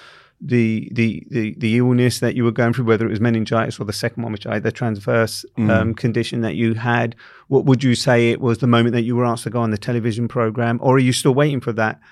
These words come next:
Speaker 1: that chance in your life where you can say, you know, "I'm, I'm going on that second journey now"?
Speaker 2: I think the, the main second chance I had was definitely coming off the transverse myelitis, because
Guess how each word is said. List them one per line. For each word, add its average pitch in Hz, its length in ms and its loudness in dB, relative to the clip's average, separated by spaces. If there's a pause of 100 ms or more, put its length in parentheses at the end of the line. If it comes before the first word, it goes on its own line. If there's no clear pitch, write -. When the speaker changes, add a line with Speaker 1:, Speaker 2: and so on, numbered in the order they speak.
(120)
Speaker 1:
that 131 180 0
chance 135 340 -2
in 113 140 0
your 113 200 0
life 110 520 -2
where 117 160 2
you 113 220 0
can 113 220 -4
say, 110 320 -6
you 120 160 -6
know, 107 140 -8 (280)
"I'm, 110 220 -8
I'm 110 180 -4
going 113 280 -2
on 113 120 -2
that 113 140 -4
second 117 320 -4
journey 117 340 -2
now"? - 260 -12 (160)
Speaker 2:
I 156 140 2
think 139 360 4 (160)
the, 117 640 0
the 110 100 2
main 113 400 4
second 107 320 -4
chance 98 300 -4
I 98 80 -4
had 98 200 -4
was 95 200 -8 (180)
definitely 101 760 -2 (960)
coming 107 300 2
off 101 180 0
the 101 140 0
transverse 101 540 0
myelitis, 95 680 -4
because 101 420 -2